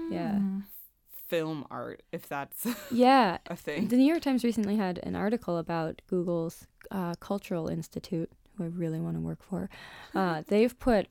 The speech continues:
Speaker 1: whole museums online.
Speaker 3: Yeah.
Speaker 1: They've put all this art online.
Speaker 3: Right.
Speaker 1: It's amazing. And their next thing is using this three D camera technology, um, to capture performances on
Speaker 3: Yeah.
Speaker 1: stage,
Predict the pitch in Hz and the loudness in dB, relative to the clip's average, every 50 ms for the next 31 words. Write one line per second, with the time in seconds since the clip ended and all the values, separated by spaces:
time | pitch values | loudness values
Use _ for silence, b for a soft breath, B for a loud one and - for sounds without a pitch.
0 | _ _ - - - - 196 196 196 190 185 185 175 160 156 170 - 190 196 190 | _ _ -20 -16 -4 0 2 4 4 4 4 4 2 -2 -2 -2 0 0 0 2
1 | 185 190 185 - 185 185 185 185 180 180 180 180 180 180 180 175 175 180 175 170 | 2 0 0 0 0 0 0 0 0 0 0 0 0 0 0 0 0 0 0 -2
2 | 165 160 165 185 - - - 180 185 185 190 185 185 180 - - - 175 170 170 | -2 -2 -4 -6 -6 -4 -2 0 2 2 4 4 2 0 0 -2 -2 -2 -2 -2
3 | 165 165 165 165 165 165 165 165 160 165 - - 185 190 185 185 180 - 180 175 | -2 -4 -2 -2 -2 -2 -2 -2 -4 -4 -4 -2 -2 0 2 0 0 0 -2 -2
4 | 170 170 B B B B B B - 185 190 185 180 175 175 175 175 - - - | -2 -4 B B B B B B 0 2 2 2 2 2 2 0 -2 -4 -6 -12
5 | - - 180 185 180 170 165 165 170 165 160 156 - 175 170 175 165 170 165 - | -2 2 2 4 4 2 0 -2 -2 -4 -4 -4 -2 -2 -2 0 -2 -2 -4 -2
6 | 170 170 165 - - - - _ _ - - 185 185 175 160 160 151 160 160 - | -2 -4 -4 -6 -10 -14 -16 _ _ -10 -4 0 0 0 2 0 -2 -2 -4 -6
7 | - - 175 165 160 160 - 165 - - 170 170 170 170 170 - - 170 170 160 | -6 -6 -4 -4 -4 -4 -6 -6 -6 -4 -6 -4 -4 -4 -6 -4 -2 -2 -2 -2
8 | B B B B B B - 165 160 180 - 180 - - 180 170 - - - 156 | B B B B B B -6 -4 -4 -2 -4 -4 -2 0 -2 0 0 -2 -6 -6
9 | - - 170 - 180 180 180 170 160 - 170 - - 180 180 180 185 175 - - | -6 -6 -8 -4 -2 -2 -2 -4 -4 -6 -8 -6 -6 -6 -4 -4 -4 -4 -4 -4
10 | - - - - | -4 -6 -8 -12